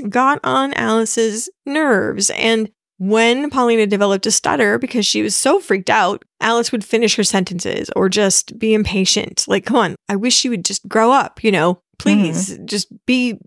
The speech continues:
Speaker 1: spicy, do something." And and it wasn't in her nature. And the two clashed a lot about expectations, especially that of a society leader.
Speaker 2: And now, we,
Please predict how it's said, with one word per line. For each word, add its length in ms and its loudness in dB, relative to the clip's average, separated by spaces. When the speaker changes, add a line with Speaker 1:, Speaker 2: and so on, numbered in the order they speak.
Speaker 1:
spicy, 720 2
do 400 2
something." 640 0
And 180 0
and 100 2
it 120 2
wasn't 320 2
in 120 0
her 120 -2
nature. 520 0
And 340 0
the 80 -2
two 220 0
clashed 540 0
a 80 0
lot 400 2
about 480 0
expectations, 1080 -6
especially 560 2
that 360 2
of 400 0
a 60 -2
society 800 0
leader. 640 -2
Speaker 2:
And 180 2
now, 240 4
we, 100 0